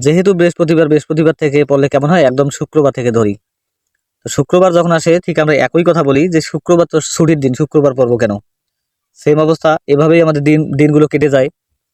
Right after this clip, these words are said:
তো বন্ধুরা, তোমরা যদি এই রকম একটা চিন্তাভাবনা নিয়ে থাকো যে আজ-, আজকে নতুবা কালকে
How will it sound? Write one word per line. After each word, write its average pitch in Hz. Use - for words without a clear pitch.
তো -
বন্ধুরা, 151
তোমরা 143
যদি 147
এই 151
রকম 156
একটা 135
চিন্তাভাবনা 156
নিয়ে 147
থাকো 139
যে 135
আজ-, -
আজকে 127
নতুবা 147
কালকে 135